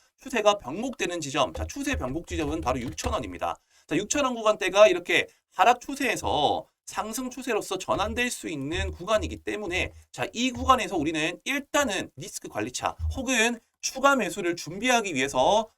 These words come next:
이십 프로 에서 삼십 프로 정도는 뭐다? 비중 축소. 자, 비중 축소하고 난 다음에 이 현금을 가지고 육천 원대 매물 흡수를 한다. 자, 그러면은 다음 조정 파동에서 우리는 뭐다? 추가 매수를 임해야 된다라는 거예요.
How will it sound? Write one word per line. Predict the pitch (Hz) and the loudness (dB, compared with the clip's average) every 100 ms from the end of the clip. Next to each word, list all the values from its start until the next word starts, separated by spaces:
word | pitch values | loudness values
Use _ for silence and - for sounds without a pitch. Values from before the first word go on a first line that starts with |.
| _ | _
이십 | 101 - 254 | -4 -2 -2
프로 | - 185 | -4 -2
에서 | 160 196 | 0 -2
삼십 | 185 269 262 - | -4 -4 -6 -6
프로 | 202 170 | -4 -4
정도는 | 123 151 143 | -4 -4 -4
뭐다? | 110 131 131 202 - - - | 2 8 10 10 6 -4 -10
비중 | 139 226 226 | -8 -6 -8
축소. | 240 - 240 - _ _ | -6 2 2 2 _ _
자, | - 110 101 | 2 4 6
비중 | 165 220 | 2 -4
축소하고 | - 269 247 214 | 0 6 6 6
난 | 175 | 2
다음에 | 196 180 214 160 - _ | 4 4 4 0 -2 _
이 | 240 254 | -2 -2
현금을 | 214 185 233 214 | -2 -4 -4 -4
가지고 | - 240 180 196 170 - _ _ | 2 2 6 6 6 2 _ _
육천 | 170 - 262 | -10 2 4
원대 | 247 - 208 214 165 | 4 6 6 6 4
매물 | 120 180 226 | 2 0 -6
흡수를 | - 254 214 208 214 | -6 -2 4 4 4
한다. | - 180 262 - - _ - | 2 6 8 8 6 _ -2
자, | 143 | 0
그러면은 | 175 269 269 233 247 262 262 _ | 2 0 2 4 6 4 0 _
다음 | - 220 277 247 247 | 6 8 10 6 -2
조정 | - 349 - - | -4 -4 -4 -2
파동에서 | 233 190 160 139 170 | -2 -2 -2 2 4
우리는 | 156 147 135 | 4 2 0
뭐다? | 104 117 139 208 | 8 12 12 10
추가 | - - - 196 | 4 -4 -2 0
매수를 | 95 - 113 135 185 - - - | -2 -8 -4 -2 -2 -6 -14 -6
임해야 | 143 220 254 | -2 2 2
된다라는 | 175 92 92 - | 2 -6 -6 -8
거예요. | 156 147 | -8 -8